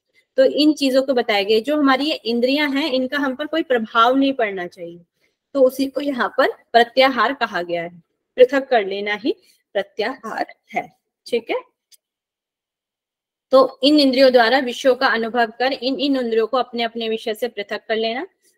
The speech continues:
मतलब कि सारी चीजों को हटा देना, यही यहाँ पर प्रत्याहार है। फिर यहाँ पर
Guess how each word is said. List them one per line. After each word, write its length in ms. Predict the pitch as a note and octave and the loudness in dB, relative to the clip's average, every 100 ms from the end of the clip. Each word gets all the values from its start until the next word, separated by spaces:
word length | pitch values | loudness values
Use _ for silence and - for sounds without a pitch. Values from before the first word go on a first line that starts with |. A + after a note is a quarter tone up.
| - | -12
मतलब 260 | G3+ A3+ | -2 -2
कि 320 | A3+ B3+ E4+ - | -2 -4 -4 -2
सारी 260 | A#3 G#3+ | -2 0
चीजों 300 | A3 A3 G#3+ | -2 -6 -4
को 120 | A3 A3+ | -2 -2
हटा 320 | G#3 G#3+ G#3+ | -2 -2 0
देना, 320 | A3 A3+ C#4 F4+ | 0 -2 -4 -4
यही 320 | A3 G#3+ A#3+ | -4 -2 -4
यहाँ 240 | A#3 F#3 - | -4 -6 -6
पर 80 | E4+ - - | -6 -8 -10
प्रत्याहार 640 | G3+ _ F#3+ F#3+ G3+ B3 - _ | -10 _ -6 -6 -4 -4 -6 _
है। 140 | F3 - _ _ _ _ _ _ - | -16 -16 _ _ _ _ _ _ -2
फिर 140 | C4 | 2
यहाँ 160 | C#4 C4 | 4 4
पर 320 | - D#4 | 0 -6